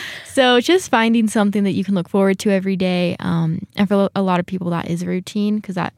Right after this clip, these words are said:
kinda just helps everyone feel a bit more stable. Um,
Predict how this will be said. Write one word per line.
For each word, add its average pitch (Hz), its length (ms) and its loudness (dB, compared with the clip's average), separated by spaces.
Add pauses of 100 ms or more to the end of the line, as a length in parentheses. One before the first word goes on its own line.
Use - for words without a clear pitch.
(260)
kinda 170 200 -2
just - 360 -10 (220)
helps 226 200 -2
everyone 196 280 0
feel 175 160 -2
a - 20 -2
bit 165 160 -2
more 160 160 -2
stable. 170 640 0 (500)
Um, 185 720 0